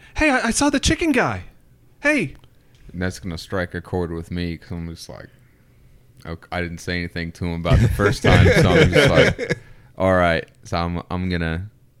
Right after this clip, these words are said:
Speaker 2: I'm gonna take the nozzle out of the car,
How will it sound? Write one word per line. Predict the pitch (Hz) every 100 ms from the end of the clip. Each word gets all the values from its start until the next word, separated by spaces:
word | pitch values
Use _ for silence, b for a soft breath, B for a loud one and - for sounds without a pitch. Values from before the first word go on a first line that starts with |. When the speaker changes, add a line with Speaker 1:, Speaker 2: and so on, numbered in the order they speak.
| _ b b b b b _ _
Speaker 2:
I'm | 131
gonna | 110
take | 87 143 131
the | 110
nozzle | 107 113 113 101 98
out | 101
of | 90
the | 85
car, | - 101 87 78 90